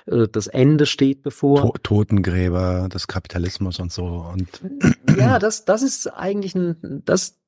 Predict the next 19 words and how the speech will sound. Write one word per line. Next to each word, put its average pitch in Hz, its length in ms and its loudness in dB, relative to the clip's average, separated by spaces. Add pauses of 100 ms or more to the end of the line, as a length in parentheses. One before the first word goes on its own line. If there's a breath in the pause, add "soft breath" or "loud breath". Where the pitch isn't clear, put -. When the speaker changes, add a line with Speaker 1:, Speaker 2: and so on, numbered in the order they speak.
(240)
Speaker 1:
würde 151 540 0
ich 175 80 4
sagen, 170 220 2
das 190 180 0
ist - 400 -6
das, 208 240 0
was 185 200 -4
man 170 140 0
noch 170 200 -8 (200)
ei-, - 300 -2
einigermaßen 151 680 -4
halten 202 280 0
kann, 104 280 -4
weil 98 160 0 (160)
da, 165 280 0 (340 loud breath)
äh, 156 420 4
argumentiert 160 600 4
der 143 140 6
Marx, 147 540 -2